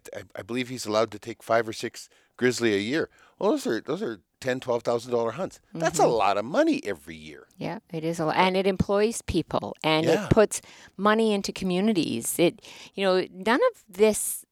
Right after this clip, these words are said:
Speaker 2: happens in a vacuum, and we're probably preaching to the choir, but, you know, anything that is done, m-, uh, from commerce is,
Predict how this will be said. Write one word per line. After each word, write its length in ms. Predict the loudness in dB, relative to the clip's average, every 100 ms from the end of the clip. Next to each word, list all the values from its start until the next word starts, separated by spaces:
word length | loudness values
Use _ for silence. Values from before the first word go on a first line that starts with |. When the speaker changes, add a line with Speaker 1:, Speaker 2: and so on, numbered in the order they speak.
| _ _
Speaker 2:
happens 540 | -8 0 2 2 0 0
in 100 | 0
a 60 |
vacuum, 640 | 0 0 0 -4 -8 -8 -10 -6
and 540 | -2 0 -2 -6 -12 -20 -20 -20 _ -8
we're 100 | -4
probably 380 | -2 -2 -2 -2
preaching 400 | 0 -2 -2 -4
to 100 | -4
the 60 |
choir, 400 | 2 4 4 -2 4
but, 220 | 4 4 -8 -20 -20 _ _ _ _ -20 -20 -20 -20 _ -6
you 100 | 0
know, 440 | 2 2 0 -8 -18 _ _ -10 0
anything 480 | 2 2 2 -2 4
that 240 | 2 4
is 240 | 0 -2
done, 500 | 2 2 2 -2 -8 -14 _ _ _ _ _ _ _ -16
m-, 260 | -14 -18 _ -10 0
uh, 200 | 2 4
from 220 | 2 0
commerce 800 | 0 2 2 -2 -6 -4 -6 -8 _ _ _ _ _ _ _ _ _ _ _ _ _ -8
is, 680 | 0 2 2 0 -6 -8